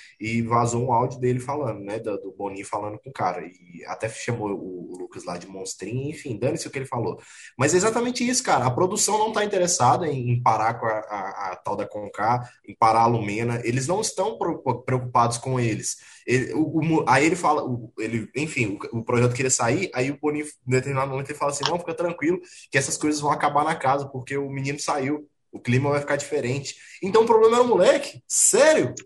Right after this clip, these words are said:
Na moral? Não vai dar nada pro resto. Então, assim, a, a outra lá que, que, que, que, que falou da Carla Dias ontem lá, se ref-, né, eu fiquei pensando, não sei se vocês viram esse vídeo, "Ah, eu não gosto dessas pessoas, essa me-, sem melanina, muito clarinha, não sei o que", saca? Claramente sendo racista.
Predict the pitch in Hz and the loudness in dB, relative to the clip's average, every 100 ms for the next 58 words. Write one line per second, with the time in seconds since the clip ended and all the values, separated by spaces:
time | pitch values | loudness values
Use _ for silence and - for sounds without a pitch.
0 | - 170 240 208 247 240 - - 123 151 | -4 -2 2 4 4 4 2 -8 -6 -2
1 | 156 160 185 170 196 208 208 175 151 156 | 0 4 4 6 4 4 2 0 -2 0
2 | 143 123 - - _ _ _ _ 123 156 | 0 -2 -8 -20 _ _ _ _ -2 0
3 | 175 175 151 127 127 131 156 156 139 143 | 0 -2 -2 -2 0 2 2 0 0 0
4 | 151 131 123 131 123 - 127 113 - 120 | -2 -8 -6 -8 -8 0 0 0 -4 -6
5 | 113 - 123 120 120 120 120 117 113 110 | -6 -6 0 0 2 0 2 0 0 0
6 | 117 113 123 123 113 110 117 - - 110 | -2 -2 -4 -4 -4 -4 -6 -4 -6 -4
7 | 113 - 113 131 117 110 127 127 127 123 | -4 -8 -4 -2 0 -2 -4 -2 -2 -2
8 | 110 107 127 127 117 117 113 - 110 104 | -4 -4 -4 -4 -6 -6 -8 -8 -8 -10
9 | - _ - - 147 135 135 143 131 147 | -12 _ -18 0 2 2 0 -2 -2 -2
10 | 123 127 120 - 123 123 120 117 - - | -2 -2 -4 -4 -2 0 -2 -2 -6 -14
11 | 113 117 113 120 120 - 117 120 110 95 | -4 -4 0 -2 0 0 0 0 -2 -4
12 | 101 135 127 107 110 - 127 113 - 123 | -6 -6 -4 -6 -8 -4 0 2 0 -2
13 | 120 120 120 123 123 185 - - 214 262 | -2 -2 -4 -4 -2 0 -2 -2 0 2
14 | 180 185 202 190 196 175 - 156 160 - | 2 0 0 -4 -2 -2 -2 -4 -6 -10